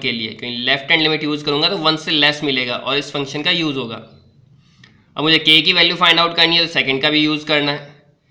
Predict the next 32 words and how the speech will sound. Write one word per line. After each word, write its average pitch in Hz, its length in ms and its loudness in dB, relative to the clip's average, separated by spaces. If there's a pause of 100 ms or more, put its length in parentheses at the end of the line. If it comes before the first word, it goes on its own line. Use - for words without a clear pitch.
(260)
Second 165 420 -2
के 190 100 4
लिए 190 200 4 (1080)
मैं 147 140 0
right 131 260 2
साइड 151 220 4
में 160 80 0
move 160 220 0
कर 156 160 -2
सकता 156 240 -6
हूँ 156 80 0
क्योंकि 156 160 2
condition 135 420 -2
given 147 260 0
है 139 120 0
right 127 260 0
हैंड 147 120 4
लिमिट 151 520 0 (2500)
वन 139 280 0
से 147 120 2
large 127 340 2
value, 135 320 -2 (760)
या 147 120 2
फिर 185 140 -4
मैं 208 120 4 (720)
function 185 420 0
value 180 260 4
भी 170 120 0
यूज़ 151 240 0
कर 143 120 -2
सकता 131 260 -8
हूँ - 180 -8